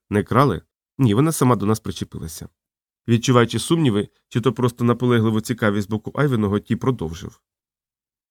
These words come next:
"Гадаю, чимало з них зробили б так само, якби мали нагоду. Перехід до життя на поверхні,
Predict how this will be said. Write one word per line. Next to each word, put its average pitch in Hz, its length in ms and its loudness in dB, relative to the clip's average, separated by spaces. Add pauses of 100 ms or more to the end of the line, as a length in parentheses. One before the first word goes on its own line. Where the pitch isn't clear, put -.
(180)
"Гадаю, 107 460 2
чимало 107 380 4
з 92 80 -4
них 104 100 2
зробили 101 380 0
б - 60 -10
так 104 180 -4
само, 123 380 0
якби 110 240 0
мали 107 240 4
нагоду. - 480 -6 (360)
Перехід 113 380 2
до 113 100 2
життя 110 320 0
на 107 100 2
поверхні, 113 560 -2